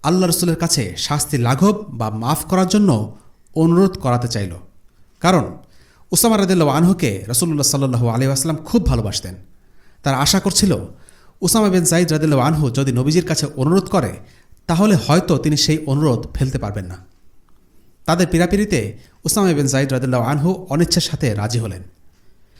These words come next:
বিষয়টা নিয়ে কথা তোলার সাথে সাথে রাসূলুল্লাহর চেহারাই বদলে গেল, তিনি খুবই রেগে গেলেন। সন্ধ্যাবেলা রাসূলুল্লাহ সাল্লাল্লাহু আলাইহি ওয়াসাল্লাম দাঁড়িয়ে একটি খুতবা দিলেন। খুতবায় বললেন,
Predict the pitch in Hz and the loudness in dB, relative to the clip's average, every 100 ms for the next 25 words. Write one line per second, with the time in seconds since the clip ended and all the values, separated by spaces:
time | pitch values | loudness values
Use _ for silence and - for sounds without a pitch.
0 | - - - - 127 113 180 208 233 233 | -20 -20 -20 -16 -14 -2 2 4 4 4
1 | 226 139 - 165 190 202 175 - 143 160 | 4 2 0 -2 0 0 0 2 2 2
2 | 208 226 113 85 - - - - 131 160 | 2 0 -2 -8 -16 -20 -20 -12 -2 0
3 | 214 214 196 - - 180 226 185 101 98 | 2 2 2 0 0 2 4 2 -2 -8
4 | - 127 120 120 92 90 - - - - | -4 -2 0 -2 -4 -12 -18 -20 -20 -20
5 | - - - 185 175 - - 240 254 127 | -20 -20 -2 0 0 -4 2 6 6 4
6 | 110 110 123 120 101 87 92 - - - | 0 -2 0 0 -4 -8 -12 -20 -20 -20
7 | _ - - - - _ - - 180 208 | _ -20 -20 -20 -20 _ -12 -2 2 4
8 | 226 208 160 180 170 156 165 165 147 135 | 4 4 2 2 0 0 0 0 -2 -2
9 | 123 147 143 165 143 113 127 160 165 117 | -2 -2 0 -2 -2 -2 0 2 2 0
10 | 120 - 156 127 117 90 90 - - - | -4 -2 -2 0 -4 -8 -12 -20 -20 -4
11 | 165 165 165 139 180 | -2 2 2 2 2